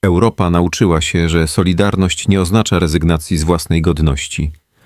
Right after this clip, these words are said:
Karol Nawrocki stał się symbolem nowego typu przywódcy, takiego, który mówi prawdę, nawet jeśli boli. To początek nowego rozdziału w dyplomacji, gdzie każdy sojusz ma swoje granice.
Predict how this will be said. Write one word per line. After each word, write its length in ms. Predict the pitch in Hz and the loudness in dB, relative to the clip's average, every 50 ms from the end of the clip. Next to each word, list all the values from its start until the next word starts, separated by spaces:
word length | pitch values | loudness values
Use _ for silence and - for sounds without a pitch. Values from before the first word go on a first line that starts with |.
| _ - - _ _ _ _ _ | _ -20 -20 _ _ _ _ _
Karol 300 | - 107 101 101 92 90 | -2 0 2 2 2 2
Nawrocki 540 | 90 87 73 90 104 - - - - - 80 | 2 2 2 2 0 0 -2 -6 -6 -6 -6
stał 240 | - - 95 87 80 | -4 -2 -2 -2 0
się 140 | - - 87 | 0 -2 0
symbolem 640 | - - 101 92 85 95 95 92 92 92 90 90 | 2 2 2 4 4 2 2 2 2 2 2 4
nowego 360 | 90 92 87 101 92 87 87 | 2 2 2 2 2 0 0
typu 300 | 80 - - - - 87 | 0 -2 -4 -2 -4 -6
przywódcy, 760 | - - - 87 80 87 82 78 - - - - - 73 76 78 - _ _ _ _ _ _ - | -4 -2 -2 -2 0 0 -2 -2 -4 -10 -8 -4 -2 -2 -2 -2 -4 _ _ _ _ _ _ -6
takiego, 420 | - 92 - - 107 87 98 90 | -4 -2 0 0 2 2 2 0
który 320 | - - - 95 95 92 90 | 0 0 0 2 2 4 4
mówi 280 | 98 98 85 90 82 | 4 2 2 0 0
prawdę, 560 | 76 - 107 110 92 76 73 71 76 73 76 76 - _ _ _ - | 0 2 0 2 0 0 -2 -2 -2 -2 -2 -4 -6 _ _ _ 0
nawet 340 | 101 107 120 101 95 92 80 | 2 4 4 4 2 2 0
jeśli 260 | 85 80 - - 90 | 0 -2 -2 -2 -2
boli. 440 | 80 78 80 73 69 65 71 71 73 76 - _ _ _ _ _ _ _ _ _ _ _ _ _ _ - | 0 0 0 0 0 0 -2 -2 -4 -4 -10 _ _ _ _ _ _ _ _ _ _ _ _ _ _ -4
To 100 | - 85 | -4 -2
początek 580 | - 98 - - 110 101 - 104 87 - - | -2 0 2 2 2 2 2 0 -2 0 0
nowego 360 | 90 95 85 95 98 85 90 | 2 2 2 2 2 2 2
rozdziału 460 | 87 90 80 78 76 92 87 80 82 76 | 2 0 0 0 0 0 0 0 0 0
w 60 | 80 | 0
dyplomacji, 720 | 80 82 - 98 87 87 92 92 80 78 - - 80 78 | -2 -2 -2 0 0 0 2 0 0 -2 -4 -6 -6 -4
gdzie 280 | 76 78 - 87 82 78 | -4 -2 0 0 0 0
każdy 320 | - 113 110 95 95 95 | 0 -2 -2 0 -2 -2
sojusz 420 | 80 - - 104 95 90 85 - - | -2 0 0 0 0 0 0 0 0
ma 100 | 87 85 | -2 -2
swoje 300 | - - 92 87 87 85 | -2 0 0 2 2 2
granice. 600 | 87 92 87 90 90 78 - - - 78 73 | 2 2 2 2 2 0 0 -2 -4 -2 -2